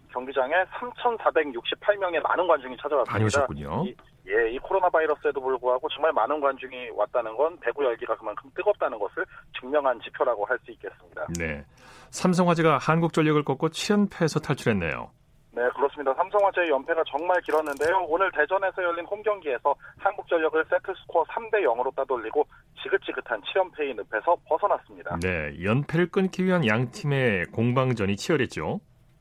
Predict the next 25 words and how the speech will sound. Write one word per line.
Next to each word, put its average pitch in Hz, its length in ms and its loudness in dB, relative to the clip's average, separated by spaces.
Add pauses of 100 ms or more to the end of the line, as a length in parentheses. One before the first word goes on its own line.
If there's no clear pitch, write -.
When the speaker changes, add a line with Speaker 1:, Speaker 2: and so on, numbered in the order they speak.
(100)
Speaker 1:
그렇습니다. 139 640 2
한국전력도 214 720 0
사실 185 320 0
육 110 100 -12
연패 175 220 0
중이었기 139 380 -4
때문에 120 400 -6
이 139 60 -12
연패 175 320 2
사슬을 156 360 -2
끊어내야 175 380 0
하는 143 180 -6
부담이 135 320 -2
상당했는데요. 135 800 0 (320)
역시 - 360 -2
일 381 240 -2
세트가 - 360 0
승부처였습니다. 131 760 -4 (220)
Speaker 2:
예. 127 80 -4
Speaker 1:
삼성화재가 196 760 2
이십사 180 380 0
대 165 160 -2
이십사 147 480 0
듀스에서 131 680 0 (340)
상대 226 320 -2